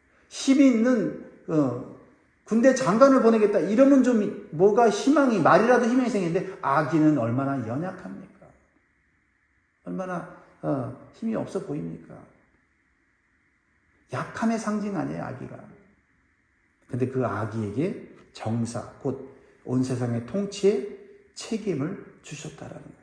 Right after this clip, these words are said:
다스림의 능력을 주셨다라고 말씀하고 있어요. 이것은 분명히 세상 왕과 다른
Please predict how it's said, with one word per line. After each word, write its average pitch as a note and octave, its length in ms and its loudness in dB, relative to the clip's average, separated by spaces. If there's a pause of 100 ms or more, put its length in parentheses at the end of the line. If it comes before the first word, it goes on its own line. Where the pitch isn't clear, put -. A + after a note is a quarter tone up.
(120)
다스림의 E3 800 -4
능력을 D3+ 380 0
주셨다라고 - 600 -10
말씀하고 - 440 -20
있어요. - 220 -20 (360)
이것은 A3 260 4
분명히 A#3 600 4
세상 C#4+ 460 4
왕과 A3+ 400 6
다른 A3+ 280 6